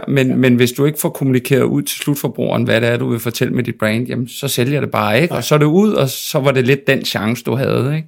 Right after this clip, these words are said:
Speaker 2: Ja.
Speaker 1: Øh, så alle de her parametre, samtidig med, at det er en, en, en, en sød og, og likable samarbejdspartner, de skal altså også bare være i orden, fordi det er igen vores erfaring, der siger os førhen, der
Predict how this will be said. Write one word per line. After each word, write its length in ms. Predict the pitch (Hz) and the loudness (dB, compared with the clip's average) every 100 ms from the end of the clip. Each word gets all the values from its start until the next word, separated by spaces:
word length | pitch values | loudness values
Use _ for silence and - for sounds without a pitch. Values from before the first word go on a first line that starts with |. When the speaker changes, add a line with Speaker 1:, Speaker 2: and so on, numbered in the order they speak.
| - | -12
Speaker 2:
Ja. 40 | 110 - - - - - - | -18 -20 -20 -20 -20 -18 -4
Speaker 1:
Øh, 340 | 123 123 123 120 _ _ | 0 2 0 -2 _ _
så 120 | - | -4
alle 260 | 143 127 147 | 0 2 2
de 120 | 180 | 2
her 160 | 165 147 | 2 0
parametre, 640 | - 135 127 139 - 156 - | 0 2 2 0 -4 -6 -8
samtidig 520 | - - 131 147 156 | -8 -2 0 0 2
med, 80 | 123 | 2
at 180 | 117 113 | 2 0
det 200 | 113 - | -2 -2
er 80 | - | -4
en, 300 | - - - | -4 -6 -8
en, 280 | 62 60 - - | -8 -6 -8 -6
en, 320 | 123 117 - - | -6 -6 -8 -4
en 200 | 110 110 | -2 -2
sød 380 | - 156 - 131 - | 2 2 2 -4 -8
og, 680 | - - 50 50 - - - | -2 2 2 0 -4 -6 -2
og 140 | 107 | -2
likable 540 | 110 101 110 127 123 117 | 0 0 0 0 -2 0
samarbejdspartner, 880 | 110 113 135 - - - - - - | 0 0 0 -2 -4 -6 -8 -8 -8
de 180 | - 127 | -6 -2
skal 160 | - | -2
altså 200 | 117 - | 0 0
også 160 | 131 - | -4 -2
bare 200 | 127 127 | -4 0
være 140 | 117 | 0
i 40 | 107 | 0
orden, 380 | 110 - 135 | -2 -4 -8
fordi 280 | - 127 120 | -6 -6 -4
det 140 | 123 135 | -2 -2
er 40 | |
igen 360 | 127 127 139 139 | 0 0 0 -2
vores 240 | 123 120 | -4 -2
erfaring, 480 | 123 - 120 120 127 | -4 -2 -2 -2 -4
der 80 | 120 | -4
siger 300 | - 127 127 | -2 0 0
os 140 | 127 | 0
førhen, 540 | - 135 127 123 127 123 | -2 -2 0 0 0 0
der 180 | 120 | -2